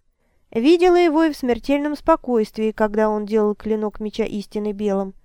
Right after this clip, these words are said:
В магической ярости и в магическом спокойствии Ричард мог выглядеть устрашающе. Но никогда его взгляд не приводил Кэлен в такой ужас, как сейчас. В его глазах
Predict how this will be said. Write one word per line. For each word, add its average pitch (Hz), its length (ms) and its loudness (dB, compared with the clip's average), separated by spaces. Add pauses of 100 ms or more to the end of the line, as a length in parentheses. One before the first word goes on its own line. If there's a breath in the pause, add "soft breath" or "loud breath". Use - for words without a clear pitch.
(600)
В 208 160 -2
магической 226 680 -2
ярости 226 540 2
и 214 200 -4
в 202 60 -2
магическом 208 680 -6
спокойствии 196 840 -4 (380)
Ричард 294 520 0
мог 254 280 -2
выглядеть 226 560 -2
устрашающе. 226 880 -4 (960)
Но 233 300 0
никогда 247 560 4
его 202 280 2
взгляд 214 560 2
не 202 140 -4
приводил 202 440 0
Кэлен 220 360 -2
в - 80 -14
такой 214 420 -2
ужас, 208 340 -8
как 220 240 -6
сейчас. 240 540 -4 (800)
В 202 60 -2
его 247 360 2
глазах 262 560 4